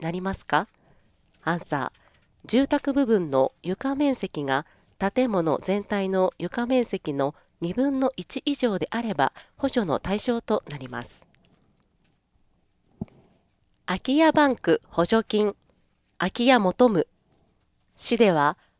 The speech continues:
空き家の利活用による空き家の解消や移住、定住の促進を目的に、所有者、利用者、それぞれを支援する空き家バンク制度を設けています。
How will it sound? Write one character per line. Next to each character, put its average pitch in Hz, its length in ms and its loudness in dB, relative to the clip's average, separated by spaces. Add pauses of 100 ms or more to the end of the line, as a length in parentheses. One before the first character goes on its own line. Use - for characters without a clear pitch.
(120)
空 180 120 -2
き 262 160 0
家 285 120 6
の 269 140 4
利 233 100 2
活 - 360 0
用 226 160 4
に 190 120 -2
よ 160 140 4
る 147 220 4 (260)
空 175 120 -2
き 208 160 -4
家 226 120 2
の 202 340 2
解 220 220 0
消 202 260 0
や 185 220 4 (340)
移 165 160 -8
住、 214 380 2 (220)
定 269 180 4
住 277 220 4
の 262 100 4
促 - 260 -2
進 247 280 2
を 233 60 0
目 214 200 -2
的 196 320 -2
に、 185 220 2 (320)
所 208 240 2
有 247 200 6
者、 - 280 0 (360)
利 196 140 0
用 254 180 6
者、 - 280 2 (180)
そ 214 160 2
れ 294 80 4
ぞ 294 160 6
れ 233 100 8
を 170 140 2
支 - 180 -4
援 190 140 2
す 151 180 0
る 147 200 4 (360)
空 175 140 -4
き 262 140 0
家 311 120 6
バ 302 140 6
ン 302 80 2
ク 311 140 0
制 302 240 4
度 175 180 4
を 139 240 4
設 156 140 -2
け 135 120 -6
て - 120 -6
い 113 100 -8
ま 123 140 -4
す。 - 120 -16